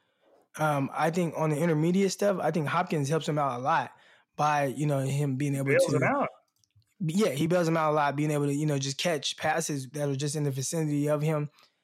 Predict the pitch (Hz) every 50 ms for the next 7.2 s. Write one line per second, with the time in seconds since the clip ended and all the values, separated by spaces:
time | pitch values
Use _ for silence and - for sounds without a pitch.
0 | _ _ _ _ - 139 143 139 139 135 127 127 123 131 143 143 131 - - 139
1 | 156 160 165 160 147 143 151 147 147 139 139 139 131 127 139 135 127 127 - 143
2 | 135 131 127 135 147 143 160 147 143 135 135 139 147 151 147 147 147 143 151 143
3 | 147 143 139 139 139 139 139 - _ _ _ _ _ _ _ _ _ _ _ -
4 | 151 147 147 139 139 135 127 123 139 190 190 175 190 220 196 165 135 113 101 -
5 | - - 139 139 143 151 165 175 175 165 156 - 151 139 143 131 127 165 160 156
6 | 143 131 143 151 147 143 143 135 135 127 127 135 143 135 127 - - 196 214 214
7 | 208 196 190 185